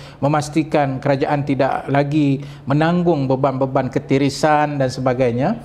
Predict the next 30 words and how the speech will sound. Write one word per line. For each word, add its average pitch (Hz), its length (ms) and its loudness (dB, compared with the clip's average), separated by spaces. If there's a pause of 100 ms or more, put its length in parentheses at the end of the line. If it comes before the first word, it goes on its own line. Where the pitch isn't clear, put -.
(220)
Sebab - 320 -2
se-, - 320 -6
mungkin 190 560 0
orang 175 240 2
akan 156 240 -4
keliru, 175 240 0
kenapa 214 320 -2
saya 175 160 0
terpaksa 160 320 -4
cakap 175 320 -2
bab 151 240 -2
rasuah 165 320 0
dengan 170 240 -2
bab 170 160 -2
perkauman? 185 480 0 (400)
Saya 202 160 2
kata 226 160 0
tadilah, 240 400 0 (520)
orang 254 480 0
yang 220 160 0
selalunya, 208 800 0 (880)
ya, 170 240 2
terlibat 196 560 0
dalam 190 160 0
ketirisan 185 640 0
ini 185 320 0
di 160 80 0
kalangan 160 640 2
orang-orang 156 480 2
Melayu 165 240 2